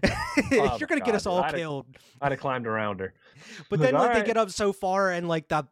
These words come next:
Speaker 1: the one dude that ran away
Speaker 2: The
Speaker 1: from
Speaker 2: Mike.
Speaker 1: him, he gets
Speaker 2: Man.
Speaker 1: killed off screen. His body falls, and he's, like, attached to the rope, and as soon as that, ye-, like, rope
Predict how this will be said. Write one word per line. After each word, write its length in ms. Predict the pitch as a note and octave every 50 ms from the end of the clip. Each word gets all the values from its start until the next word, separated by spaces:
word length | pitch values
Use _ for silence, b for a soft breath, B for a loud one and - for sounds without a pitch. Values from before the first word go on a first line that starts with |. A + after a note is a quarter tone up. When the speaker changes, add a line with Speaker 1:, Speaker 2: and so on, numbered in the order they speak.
| _ _ _ _
Speaker 1:
the 120 | E3+ E3
one 240 | C#3+ D3 F3 G3 G3
dude 360 | D#3+ - F3+ F3+ F3 D3+ B2+
that 200 | - D3+ D3 D3 - _ A#2+
ran 200 | D#3 F3 E3+ D#3
away 220 | C#3+ C3+ D#3 F#3
Speaker 2:
The 60 | A3 G#3+
Speaker 1:
from 140 | G3 F3
Speaker 2:
Mike. 100 | D#3 C#3+
Speaker 1:
him, 140 | C#3 C3+ C#3 - _
he 280 | D3+ D3+ - - F#3+
gets 220 | F#3 G3+ F#3 F3+ F3
Speaker 2:
Man. 60 | F3
Speaker 1:
killed 200 | F3+ F3+ E3 D#3+
off 160 | D3+ C#3 B2+ -
screen. 500 | - - - G3 F#3+ D#3+ C#3+ C3 B2+ A#2+ b b b b b b b b b b _
His 300 | - - - G3+ G3+ F3+
body 380 | C#3 - F3+ D#3+ D3+ D3+ D3 D3+
falls, 440 | - - D#3 D3 D3 D3+ D3+ D3+ -
and 180 | D3 D3+ D#3+ -
he's, 260 | - G#3+ G3+ - -
like, 160 | G3+ E3 D3+
attached 420 | - D3+ - - E3+ E3 - - -
to 100 | G3 F#3
the 100 | D#3+ D3
rope, 320 | C#3 D#3 D#3+ E3+ E3 -
and 80 | D#3 D3
as 80 | C#3+
soon 180 | - - F3 E3+
as 100 | F3 D#3
that, 160 | E3 D#3 C#3+ C#3+ - -
ye-, 180 | D#3 D#3 D3 - _ _ _
like, 140 | D3+ C#3+ C3+ B2 C3
rope 240 | D3+ D#3+ E3 D#3+